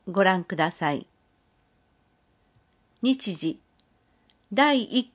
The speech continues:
期、十一月六日、十三日、二十日、二十七日、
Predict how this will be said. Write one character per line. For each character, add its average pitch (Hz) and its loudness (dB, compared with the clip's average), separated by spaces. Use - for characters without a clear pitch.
期、 - -2
十 311 2
一 277 -2
月 254 0
六 262 4
日、 233 0
十 262 0
三 269 2
日、 175 -4
二 226 0
十 - -12
日、 233 0
二 294 4
十 214 0
七 226 -2
日、 214 -2